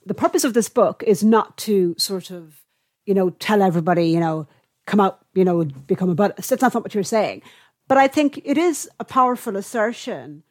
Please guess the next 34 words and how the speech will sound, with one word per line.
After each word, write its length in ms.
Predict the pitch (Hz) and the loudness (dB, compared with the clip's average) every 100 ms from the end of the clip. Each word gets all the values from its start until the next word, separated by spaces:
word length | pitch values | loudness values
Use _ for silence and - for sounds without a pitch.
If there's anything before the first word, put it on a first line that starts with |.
| _ _ _ - | _ _ _ 2
of, 500 | 214 160 156 165 - | 4 2 -2 -10 -8
you 120 | 196 | -4
know, 160 | 180 175 | -2 -2
like, 460 | 165 165 160 - _ - | -2 -4 -6 -14 _ -16
the 80 | 185 | -10
kind 200 | 190 170 | -8 -6
of, 100 | 175 | -8
like, 180 | 160 _ - | -10 _ -4
the, 300 | 180 175 160 _ _ _ | -4 -4 -10 _ _ _
the 100 | - - | -16 0
ethics 580 | 220 - - - - 240 - _ _ 202 | 0 0 -4 -6 -12 -14 -18 _ _ -10
of, 140 | 156 - | -10 -8
of 140 | 180 | -4
Buddhism, 220 | 202 185 - | -2 -2 -4
like, 100 | - | -2
a 60 | |
reassertion 680 | 196 247 254 - 190 180 202 180 | 0 4 2 2 -2 -4 -8 -8
of 200 | 185 185 | -8 -10
them 300 | 143 147 190 _ _ _ | -12 -12 -14 _ _ _
in 120 | 196 | -4
the 60 | 185 | -2
face 320 | 214 190 175 | 0 0 0
of 160 | 170 175 | -4 -2
misunderstanding, 880 | 196 180 202 175 - 208 180 170 165 | 0 2 2 0 -2 -2 0 0 -4
which 200 | 123 - | -8 -6
many 200 | 180 175 | -4 -4
of 120 | 156 | -8
us 160 | - 170 | -12 -12
might 160 | 160 | -10
have 220 | 156 165 151 | -10 -10 -10
about 280 | 160 165 | -12 -12
them, 260 | - 147 165 | -14 -12 -2
you 100 | 190 | 2
know, 260 | 190 175 | 2 0